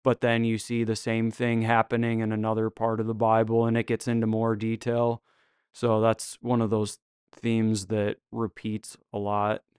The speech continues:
uh, especially in the Hebrew scriptures.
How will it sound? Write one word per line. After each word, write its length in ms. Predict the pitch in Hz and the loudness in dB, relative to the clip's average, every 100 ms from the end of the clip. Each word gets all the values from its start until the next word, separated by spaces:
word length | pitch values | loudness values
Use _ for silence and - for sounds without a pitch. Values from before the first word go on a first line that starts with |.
| - | -8
uh, 140 | 113 - | -6 -6
especially 560 | 110 120 110 113 110 | -4 -4 -4 -2 -2
in 180 | 107 104 | 0 0
the 380 | 101 101 98 98 _ | 0 0 -2 -6 _
Hebrew 800 | 117 104 110 110 110 107 104 127 - | -4 -4 -2 -2 0 -2 -2 -6 -16
scriptures. 800 | - - 110 - 117 117 107 | -12 -4 -4 -4 -4 -4 -4